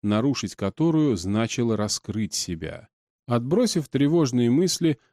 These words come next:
Ранник наконец добрался до конца коридора к закрытой двери с трещиной — из которой выдавался тусклый лучик желтоватого света. Ранник приложил ухо к двери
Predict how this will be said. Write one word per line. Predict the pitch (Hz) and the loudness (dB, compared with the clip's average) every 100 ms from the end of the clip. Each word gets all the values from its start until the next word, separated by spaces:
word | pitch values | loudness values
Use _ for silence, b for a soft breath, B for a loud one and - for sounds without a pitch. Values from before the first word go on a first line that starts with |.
| - | -8
Ранник | 120 196 190 175 135 | 0 2 2 0 0
наконец | 139 135 147 143 | 0 2 2 0
добрался | 104 117 117 135 120 - | 0 0 2 0 0 -2
до | 110 | -4
конца | 107 117 113 120 107 | -2 -2 0 -2 0
коридора | 110 107 107 170 160 | 0 0 2 2 2
к | 117 | 0
закрытой | 104 107 - 135 120 101 | 0 -2 0 -2 0 -2
двери | 101 110 143 | 0 2 2
с | 156 | -2
трещиной — | - 123 107 - - 90 85 - _ - | 0 0 0 -2 -8 -6 -6 -10 _ -12
из | 101 | -10
которой | - 101 135 120 | -4 -2 0 2
выдавался | 101 104 101 98 147 - 135 | 2 0 0 2 0 0 -2
тусклый | - 180 185 - 123 110 | -2 -4 -4 -2 0 2
лучик | 113 151 - 113 | 2 0 -2 -4
желтоватого | 98 98 95 92 92 - 92 | 0 0 0 0 0 -2 -6
света. | - 90 85 67 - _ _ _ _ _ _ _ _ _ | -6 -6 -6 -6 -16 _ _ _ _ _ _ _ _ _
Ранник | 98 143 196 190 - | -2 2 2 2 0
приложил | 131 131 127 120 147 - | 0 2 2 2 0 2
ухо | 147 - 110 | -2 0 -4
к | 107 | 0
двери | 131 190 170 | 2 4 2